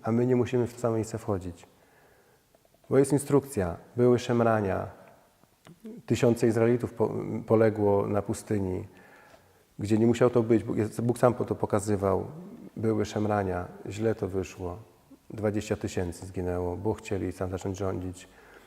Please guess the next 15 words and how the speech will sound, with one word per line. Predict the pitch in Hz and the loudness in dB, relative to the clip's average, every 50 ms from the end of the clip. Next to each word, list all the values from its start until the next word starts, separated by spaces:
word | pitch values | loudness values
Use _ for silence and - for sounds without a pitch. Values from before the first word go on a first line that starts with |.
| - - - - _ _ _ _ _ _ _ - | -20 -20 -20 -20 _ _ _ _ _ _ _ -2
My | 117 120 | 2 2
możemy | 131 135 135 156 160 151 | 4 4 4 4 2 2
to | - 139 | 0 -2
wszystko | - - - - 135 | -2 -4 -4 -2 0
przeskoczyć. | 123 - 143 - - - 131 120 107 - - - 85 - - - - - _ _ - - | 0 0 0 -2 0 2 2 2 2 2 -2 -8 -8 -8 -10 -18 -20 -20 _ _ -8 -8
Jest | 98 - - - _ _ _ _ _ _ - - - | -8 -8 -10 -16 _ _ _ _ _ _ -20 -20 -10
coś | - - 135 131 135 | -4 -2 -2 0 0
takiego, | - 123 - 135 120 127 127 123 120 120 - - - - - - - - _ _ _ _ _ - | -2 -2 0 0 2 4 4 2 2 -2 -6 -16 -20 -20 -20 -20 -20 -20 _ _ _ _ _ -20
gdzie | - - - 104 120 117 113 110 110 113 117 - - - - - - - - _ _ _ _ _ _ _ _ _ _ _ _ _ _ _ _ _ _ _ _ _ _ _ _ _ _ _ _ _ _ _ _ _ _ _ _ _ _ _ _ _ - | -20 -18 -6 0 4 4 6 6 4 2 -2 -4 -6 -12 -16 -20 -20 -20 -20 _ _ _ _ _ _ _ _ _ _ _ _ _ _ _ _ _ _ _ _ _ _ _ _ _ _ _ _ _ _ _ _ _ _ _ _ _ _ _ _ _ -14
biorąc | 113 95 113 135 160 165 160 151 - - | -4 2 6 8 8 8 8 6 4 0
to, | - - 123 127 139 160 175 175 - - - - - - - _ _ _ _ _ _ _ _ _ _ | 2 6 6 8 6 6 4 -2 -4 -10 -18 -20 -20 -20 -20 _ _ _ _ _ _ _ _ _ _
wchodzimy | - - 131 127 117 147 147 139 | -8 -4 -2 0 4 4 6 6
jakby | 131 127 120 - | 6 4 4 4
tak | - 127 117 - - - - - - - - _ _ _ _ _ _ _ _ _ _ _ _ - | 4 2 2 0 -6 -16 -18 -20 -20 -20 -20 _ _ _ _ _ _ _ _ _ _ _ _ -2
na | 120 113 | -2 -2